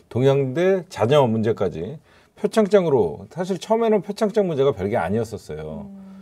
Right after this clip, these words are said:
Speaker 1: 사모펀드로 몰아갔는데 사모펀드가 별게 나오는 게 없으니까 이제 표창장으로 몰아가고
Speaker 2: 음.
Speaker 1: 여론을 호도하는 그런 사건이었습니다. 그러니까 수사 의도와, 처음에 윤석열이 생각했던 수사 의도와는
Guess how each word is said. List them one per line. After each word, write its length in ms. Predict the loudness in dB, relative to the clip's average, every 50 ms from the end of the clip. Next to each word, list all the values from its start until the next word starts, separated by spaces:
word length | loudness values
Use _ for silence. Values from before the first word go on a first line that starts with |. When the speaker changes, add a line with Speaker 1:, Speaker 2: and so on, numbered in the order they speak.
| -20 -20 _ _
Speaker 1:
사모펀드로 560 | 0 2 4 4 4 4 2 2 2 0 2
몰아갔는데 640 | 2 4 4 4 4 2 2 0 0 -2 -2 -4 -4
사모펀드가 520 | -2 -2 -2 -2 -2 -4 -4 0 -2 0
별게 200 | 2 2 2 2
나오는 320 | 2 4 4 2 2 2 0
게 60 | 0
없으니까 320 | -2 -2 -4 -8 -6 -6
이제 120 | -6 -6 -8
표창장으로 680 | -10 -12 -16 -10 -10 -8 -4 -4 -2 -2 -2 -2 -4
몰아가고 720 | -4 -2 0 0 0 0 -2 -4 -2 2 2 2 2 0 -2 -6
Speaker 2:
음. 220 | -10 -16 -12 -6
Speaker 1:
여론을 440 | -2 2 2 4 4 2 2 0 -2
호도하는 560 | -2 -2 0 0 0 0 0 -4 -6 -12 -12 -10
그런 180 | -8 -8 -6
사건이었습니다. 840 | -6 -6 -8 -6 -6 -8 -8 -8 -10 -12 -16 -16 -14 -14 -16 -16 -18 _ _ _ -20 -6
그러니까 140 | 0 0 0
수사 360 | 0 0 0 4 6 8 8 6 4
의도와, 680 | 2 2 0 4 6 6 6 6 6 2 2 -2 -6 -12
처음에 300 | -12 -8 -4 -2 0 0
윤석열이 500 | 0 0 0 0 0 0 2 0 0 -2
생각했던 400 | -2 -2 0 -2 -2 0 -2 -4
수사 240 | -4 -4 -4 -4 -2
의도와는 600 | -2 0 0 0 0 0 0 0 0 0 -2